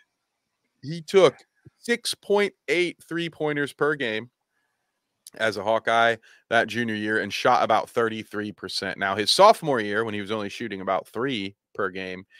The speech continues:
he was shooting closer to forty percent. So I say all that to say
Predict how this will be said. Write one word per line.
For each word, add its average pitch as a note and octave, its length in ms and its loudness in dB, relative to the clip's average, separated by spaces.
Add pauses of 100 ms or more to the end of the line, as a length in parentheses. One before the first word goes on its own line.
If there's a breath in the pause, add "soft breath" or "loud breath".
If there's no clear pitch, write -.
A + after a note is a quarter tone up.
(140 soft breath)
he C#3 100 -6
was A#2 100 -2
shooting C#3 300 -4
closer B2+ 320 0
to G2+ 80 -4
forty G#2+ 400 -2
percent. - 480 -8 (380 soft breath)
So A#2+ 480 6 (100)
I C3 120 8
say C#3+ 220 6
all C3 140 10
that B2 200 8
to A#2 60 -6
say G#2+ 480 2